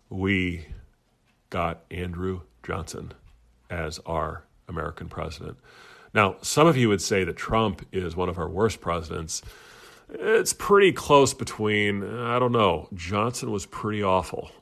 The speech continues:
I, I mean, he, it's, it's neck and neck. And I think, uh,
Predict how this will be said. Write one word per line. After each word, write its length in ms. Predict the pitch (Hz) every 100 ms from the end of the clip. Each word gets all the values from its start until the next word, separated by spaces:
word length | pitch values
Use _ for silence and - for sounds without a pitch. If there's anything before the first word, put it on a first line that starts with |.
| _
I, 60 | 87
I 240 | 85 87
mean, 180 | 87 87
he, 480 | 78 104 107 104 82 - - - _ _
it's, 300 | 90 92 -
it's 240 | - - -
neck 180 | 113
and 140 | 131 110
neck. 320 | 104 - - - - - _ - - - - -
And 440 | - 85 87 90
I 180 | 87 101
think, 320 | 101 110 -
uh, 160 | 73